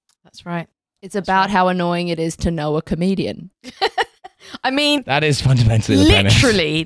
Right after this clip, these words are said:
Speaker 1: that is what kind of the whole show is about.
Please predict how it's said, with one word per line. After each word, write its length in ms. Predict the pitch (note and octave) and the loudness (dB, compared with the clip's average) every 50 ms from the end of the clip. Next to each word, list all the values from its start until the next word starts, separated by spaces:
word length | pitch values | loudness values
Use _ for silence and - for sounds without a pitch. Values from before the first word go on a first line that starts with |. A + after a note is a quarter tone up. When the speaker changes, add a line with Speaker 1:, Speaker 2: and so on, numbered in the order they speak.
| E3 | -4
Speaker 1:
that 240 | - A#3+ B3 C4 - - | -2 -2 -2 0 0 0
is 600 | A3+ G#3+ G#3 G3 F#3+ G3 F3 F3 - - - - _ _ _ _ _ - | 0 2 2 2 2 0 -2 -6 -10 -14 -16 -20 _ _ _ _ _ -14
what 320 | A3 F#3+ G#3 G3+ E3 - _ _ | -6 0 0 2 0 0 _ _
kind 300 | - - G3 F3 E3 E3 | -8 -2 -2 0 0 0
of 60 | D#3 - | -2 -2
the 80 | D#3+ | -2
whole 180 | E3+ D3 C3 D3 | -2 0 -2 -2
show 180 | - - - - - | -4 -6 -8 -10 -12
is 100 | - - | -14 -16
about. 320 | - - B1+ G#1+ - - | -16 -18 -18 -18 -18 -20